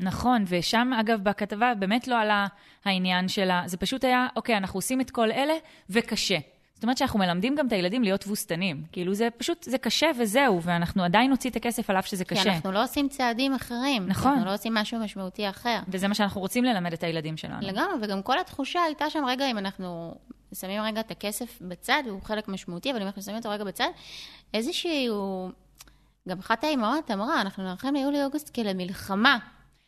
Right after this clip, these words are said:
Speaker 1: כן, הלחץ הזה, הביאבוע הזה.
Speaker 2: המון לחץ, זה לגמרי עובר לילדים.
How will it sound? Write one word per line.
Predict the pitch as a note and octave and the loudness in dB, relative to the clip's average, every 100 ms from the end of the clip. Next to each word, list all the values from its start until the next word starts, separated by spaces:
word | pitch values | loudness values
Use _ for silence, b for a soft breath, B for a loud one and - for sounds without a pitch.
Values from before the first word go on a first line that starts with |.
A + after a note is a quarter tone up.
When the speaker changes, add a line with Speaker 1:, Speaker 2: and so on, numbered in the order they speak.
| _ | _
Speaker 1:
כן, | - B3 G#3+ | -2 0 2
הלחץ | F3 F#3+ A#3+ D#4 D#4 | 2 2 2 0 0
הזה, | A3 F3+ E3 F#3+ | 2 2 2 0
הביאבוע | F#3+ F#3+ E3 D3+ D4+ F#4+ | 4 4 2 2 4 4
הזה. | A#3 D#3+ | 4 2
Speaker 2:
המון | G3 G3 G3+ A3+ C4 C4 | 2 2 2 4 4 2
לחץ, | A#3+ A#3 - A3 G3+ G3+ - - - | 0 0 0 0 0 -2 -10 -16 -12
זה | A3 G3 F#3+ | -10 -2 -2
לגמרי | F#3+ F#3+ - G3 G3+ A3 A3 G#3 | -2 -4 0 2 2 2 2 0
עובר | F3+ G3 G3 | 0 -2 0
לילדים. | G3 F#3 F3 G3+ G3 | 0 -2 -4 -2 -2